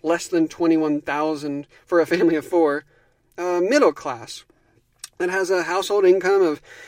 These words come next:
anywhere between the incredibly low poverty line and, say, three hundred thousand a year, and, of course, an upper class that brings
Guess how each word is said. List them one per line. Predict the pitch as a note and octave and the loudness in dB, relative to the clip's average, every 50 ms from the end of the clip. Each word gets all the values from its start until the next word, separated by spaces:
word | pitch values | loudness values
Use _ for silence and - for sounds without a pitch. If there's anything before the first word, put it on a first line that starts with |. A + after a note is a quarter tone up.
| - - - | -14 -6 -2
anywhere | C4+ D4 D4+ D4+ C#4+ C#4+ | 0 0 0 0 0 -2
between | A#3+ A#3 - - A#3+ B3 B3 A#3 | -4 -6 -8 -6 -6 -6 -4 -4
the | A3 G#3+ G#3 | -4 -4 -4
incredibly | G3+ F#3 - - - C4 C4 B3+ A#3 A#3+ A#3 A3+ | -4 -6 -6 -4 -4 -2 -2 -2 -2 -2 -2 0
low | G3 F#3 F#3+ F#3+ G3 F3+ | 0 2 2 2 2 0
poverty | - - D#3+ E3 E3 E3+ E3 E3 | 0 -2 -2 -2 0 2 0 2
line | D#3+ D#3 D3+ D#3 D#3 D#3 D#3 D#3 | 2 2 2 2 2 2 2 0
and, | D3+ C#3 C#3 C#3 | -2 -2 -4 -6
say, | - D3+ D3 C3 - _ _ _ | -6 -6 -6 -6 -8 _ _ _
three | - G3+ A3 A3+ G#3+ | -10 -8 -6 -4 -4
hundred | F3+ F3 G#3 A3 G#3+ F3 D#3+ D3+ C#3 C3 | -2 -2 -2 -2 0 -2 -2 -4 -4 -6
thousand | - C#3 C3 C3 C3+ C3+ C3 C3+ B2+ | -6 -6 -4 -4 -4 -6 -8 -8 -8
a | B2 | -6
year, | A#2+ A#2 B2+ B2+ C3 C#3+ D#3+ E3 _ _ _ _ _ _ _ - - | -6 -4 -4 -6 -6 -8 -10 -14 _ _ _ _ _ _ _ -12 -4
and, | F3+ G3 G#3 G#3+ G#3+ G#3 G#3+ G3+ F3+ | -2 -2 -2 -2 -4 -8 -8 -10 -10
of | - A3+ - | -12 -14 -4
course, | - B3 A#3 A#3 A#3 - - | 0 0 2 2 0 -2 -6
an | C4 C4 - - | -8 -8 -6 -6
upper | D4+ E4+ - - C#3+ | -6 -4 -4 -4 -6
class | - - C#3+ A2+ E2 - - - | -6 -6 -8 -8 -10 -12 -12 -10
that | - E3+ E3+ - F3 | -8 -6 -6 -4 -2
brings | F3+ G3 G#3 G3+ G#3 G3+ F#3+ - | -2 -2 -2 -2 -4 -8 -10 -12